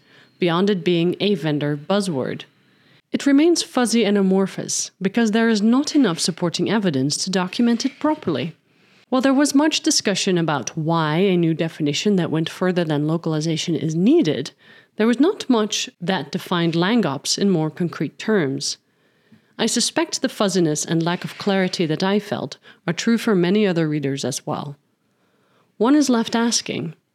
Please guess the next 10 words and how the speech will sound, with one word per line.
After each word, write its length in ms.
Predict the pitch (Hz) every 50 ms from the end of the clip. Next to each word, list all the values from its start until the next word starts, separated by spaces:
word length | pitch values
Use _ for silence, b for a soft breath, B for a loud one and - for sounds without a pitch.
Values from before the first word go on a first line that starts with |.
| _ _ _ _ _ _ _ _ _ _ _ _ _ _ _
"Where's 320 | - 156 180 220 226 196 190
the 60 | 208
beef?" 560 | 175 185 226 233 196 - - - - - - - _ _ _ _ _ _ _ _ _ _ _ _ _ _ _ _ _ _ _ _ _ _ _ _ _ _
I 60 | - 233
reviewed 480 | 226 240 254 226 233 262 330 381 381
the 120 | - 208 185
articles 460 | 165 156 - - 160 - 165 151 147
in 100 | 170 151
the 40 | 147
magazine 560 | 151 156 165 170 170 160 - 156 143 139